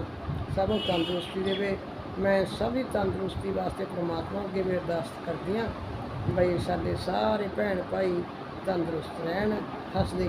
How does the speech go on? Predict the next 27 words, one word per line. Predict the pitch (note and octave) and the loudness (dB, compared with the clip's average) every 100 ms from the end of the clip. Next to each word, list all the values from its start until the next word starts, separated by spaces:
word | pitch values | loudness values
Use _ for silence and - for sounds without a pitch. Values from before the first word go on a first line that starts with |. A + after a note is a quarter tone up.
| - | 2
ਖੇਡਦੇ | D#3 E3 F#3 | 0 0 2
ਰਹਿਣ, | G3 G3 | 4 4
ਆਨੰਦ | F#3+ E3+ E3 D#3+ D#3+ | 2 0 0 0 0
ਮਾਣਨ। | F#3 G#3 G#3+ G3+ - - - - - | 0 2 0 0 -4 -8 -8 -6 2
ਤੇ | G#3 | 4
ਲਓ, | F#3 F3+ D#3+ | 8 6 6
ਹੁਣ | F3 F3 - E3 | 2 0 -2 -2
ਅੱਜ | E3 | -2
ਦਿਓ | F3 F#3 F3 | 0 0 0
ਸਾਨੂੰ | F3+ E3 D#3+ | 0 0 0
ਛੁੱਟੀ। | D3+ - G3+ A3 A3 - - - - G3 | -4 -4 2 2 2 -6 -8 -8 -4 2
ਤੇ | F#3+ F3 - - | 4 4 0 2
ਕੱਲ੍ਹ | F#3 G3+ | 4 6
ਨੂੰ | C4 C4 | 6 6
ਫੇਰ | - G3+ G3+ G3 | 6 4 6 6
ਅਸੀਂ | G3+ F#3+ | 6 4
ਨਵੇਂ | F3 F3+ F3+ | 4 4 2
ਗੀਤ | D#3+ D#3 F3 G#3+ G#3+ G#3 | 2 0 2 2 2 0
ਤੇ | F#3+ | 0
ਨਵੇਂ | F3+ E3 E3 E3 | 0 0 0 -2
ਨੁਕਤੇ | D#3 - E3 | -2 -2 0
ਨਾਲ | E3 F3+ A3+ G3+ - - - - - - - - | 0 2 0 0 -8 -8 -8 -8 -8 -6 -6 -4
ਤੁਹਾਡੇ | G3 F#3 E3 D#3 - - - - - - E3+ | -2 0 0 0 -4 -4 -6 -6 -6 -4 2
ਰੂਬਰੂ | F#3 A3+ A#3 | 2 6 6
ਹੋਵਾਂਗੇ। | G#3+ G#3+ A3 A3 G#3 - - - - - - | 6 6 6 6 4 -2 -6 -6 -6 -6 -4
ਤੇ | F3+ E3+ - - E3 E3 | 0 0 2 4 4 4
ਲਓ, | D#3+ | 0